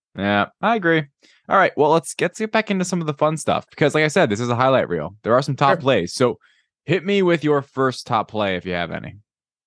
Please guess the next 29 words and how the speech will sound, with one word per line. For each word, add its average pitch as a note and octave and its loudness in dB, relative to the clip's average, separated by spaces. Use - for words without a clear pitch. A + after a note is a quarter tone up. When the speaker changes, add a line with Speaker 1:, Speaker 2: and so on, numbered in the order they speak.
Speaker 2:
Um, E3+ 2
just F3 2
everything F3 2
that D#3+ 2
Adam D3 -2
Smasher C#3+ -2
and C3 -4
Cyclone C3 0
did A#2+ -2
with A#2 -6
each A#2 -10
other. A2 -2
I A#2 0
thought B2+ 0
that B2+ 0
was B2 -4
a A#2+ -8
very A#2+ 0
cute - -6
romance. D#3 2
I C3 0
thought A2+ -8
they A#2 -2
had B2 0
a A2 0
lot G#2+ 0
of F#2+ -2
Speaker 1:
Mm-hmm. - -8
Speaker 2:
chemistry. D#3 0